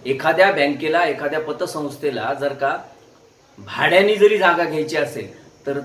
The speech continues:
त्याचं सुद्धा व्हॅल्युएशन ठरलेलं आहे. पण इथं काहीच ठरलेलं नव्हतं.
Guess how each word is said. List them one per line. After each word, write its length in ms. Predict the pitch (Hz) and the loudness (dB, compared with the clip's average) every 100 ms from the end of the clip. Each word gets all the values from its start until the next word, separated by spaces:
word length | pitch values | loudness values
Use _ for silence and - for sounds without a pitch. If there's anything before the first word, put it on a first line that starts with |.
| - | -4
त्याचं 360 | 147 143 143 165 | 0 0 -2 -10
सुद्धा 320 | 165 147 143 | -10 -6 -4
व्हॅल्युएशन 680 | 131 120 127 143 135 147 156 - | -2 -4 -4 -4 -4 -6 -10 -12
ठरलेलं 480 | - 120 117 123 92 | -14 -10 -6 -6 -8
आहे. 220 | - - _ - _ _ _ - - | -14 -20 _ -20 _ _ _ -20 -10
पण 220 | 165 143 - - - - | -4 -2 -4 -12 -20 -18
इथं 300 | 180 - 175 - - - - | -14 -8 -6 -6 -10 -20 -18
काहीच 360 | - 208 240 - | -6 -4 -4 -10
ठरलेलं 440 | 170 170 175 170 | -8 -4 -2 -2
नव्हतं. 280 | 156 147 147 | -4 -8 -10